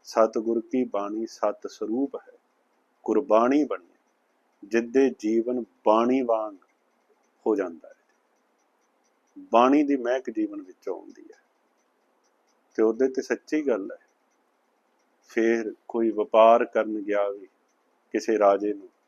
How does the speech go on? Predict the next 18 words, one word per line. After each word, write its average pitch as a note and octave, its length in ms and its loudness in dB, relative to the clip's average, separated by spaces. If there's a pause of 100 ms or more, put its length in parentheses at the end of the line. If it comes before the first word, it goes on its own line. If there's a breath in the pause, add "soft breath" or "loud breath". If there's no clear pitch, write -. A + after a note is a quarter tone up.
(100)
ਸਿੱਖ - 360 -4
ਬਣਾ F#2+ 260 -8
ਸਕਦਾ - 360 -20
ਹੈ, - 140 -20 (3000)
ਉਹਦੇ D3+ 300 6
ਸਿੱਖੀ B2 320 -8
ਫੈਲੇਗੀ। E2+ 540 -14 (1000)
ਇਸ C3 200 4
ਤੋਂ C3 180 0
ਬਿਨਾਂ A2+ 220 -2
ਹੋਰ G2 300 -8
ਕੋਈ A#2 240 0
ਹੱਲ F2+ 180 -8
ਨਹੀਂ F2+ 220 -20
ਸਾਡੇ F#2+ 280 -12
ਕੋਲੇ। G#2 260 -8 (500)
ਗੁਰੂ G2+ 200 -4
ਸਾਹਿਬ G2+ 260 -4